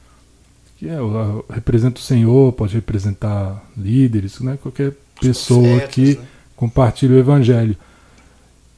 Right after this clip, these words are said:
Speaker 1: Mas, é, o problema é que alguns terrenos não estavam prontos pra receber a semente, né? Ou seja, não foi preparado.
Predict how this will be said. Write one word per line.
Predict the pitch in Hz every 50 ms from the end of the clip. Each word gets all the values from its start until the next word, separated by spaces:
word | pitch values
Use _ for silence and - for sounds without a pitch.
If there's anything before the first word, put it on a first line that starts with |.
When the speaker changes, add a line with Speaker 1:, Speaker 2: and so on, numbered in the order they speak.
| _ -
Speaker 1:
Mas, | 143 127 127 135 135 127 - - - -
é, | 135 123 135 131 117 120 127 -
o | 131 110
problema | - - 123 117 123 139 151 170 180
é | 175
que | 180 - 160 160
alguns | 151 131 120 135 143 131 -
terrenos | - 123 95 117 131 143 135 113
não | 135 147
estavam | 156 - - 147 147 143 147 160 156
prontos | - - 127 139 147 - -
pra | - - 98
receber | 92 101 92 - 110 98 101 98
a | 92
semente, | - - - 104 92 90 85 _ _ - - - _ - _ _ _ _ _ _ _ _ _ _ -
né? | 95 95 104 104 _ _ _ _ _ -
Ou | 117
seja, | - - 113 101 98 104
não | 104 110 123 127
foi | - - 131 127 123
preparado. | - 139 139 131 - 143 143 143 127 110 104 98 98 92 104